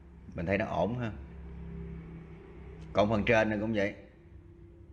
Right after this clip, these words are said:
Phần trên thì tóc xoăn, ờ, tóc xoăn tự nhiên với là, ờ, tóc xoăn mà uống như thế này á thì, ờ, chỉ là gạt lên rồi cắt ngang, cắt cái bằng cái đọt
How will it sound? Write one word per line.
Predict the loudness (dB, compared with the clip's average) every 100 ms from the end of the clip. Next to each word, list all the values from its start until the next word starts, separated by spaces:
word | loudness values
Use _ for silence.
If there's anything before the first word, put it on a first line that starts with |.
| -20 -20 -16
Phần | -8 0
trên | 4 4
thì | 4
tóc | 0 0
xoăn, | 4 4 4 0
ờ, | 2 2 2 0 -4 -8 -18 -20 -20 -20 -20 -20 -20 -20 -20 -20 -20 -20 -12 -4
tóc | 0
xoăn | 2 2
tự | 2 2
nhiên | 4 4
với | 4
là, | 6
ờ, | 6 6 4
tóc | 2 2
xoăn | 4 4
mà | 4
uống | 6 6
như |
thế | 4 4
này | 4 4
á | 4
thì, | 4 4
ờ, | 4 4 4 2 -2 -10 -18 -18 -18 -18 -16 -16 -14 -14 -14 -14 -12 -12 -12 -10 -10 -10 -10 -4
chỉ | 4 8
là | 8
gạt | 8 6 6
lên | 4
rồi | 6 4
cắt | 2 0 0
ngang, | 2 4 4
cắt | 0 4
cái | 4
bằng | 4 4
cái | 2
đọt | 4 4